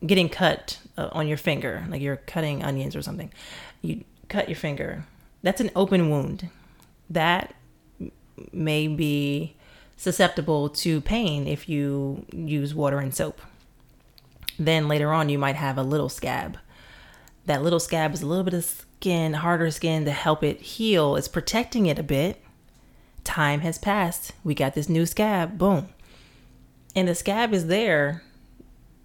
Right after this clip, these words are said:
to help the new skin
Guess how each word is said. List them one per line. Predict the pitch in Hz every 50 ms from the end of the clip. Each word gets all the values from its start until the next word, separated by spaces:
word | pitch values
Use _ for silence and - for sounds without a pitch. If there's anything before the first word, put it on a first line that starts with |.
| - - -
to | - - - - - 175 170 160 156 156 151 151 147 147 147 143 143 147 147 - - _ _ _ _ _ _ - - _ _ - - - -
help | - - - 202 196 196 190 - - - - - - - - - -
the | - 160 180
new | 175 165 160 165 202 254 302
skin | - - - - - 156 143 135 131 147 180 220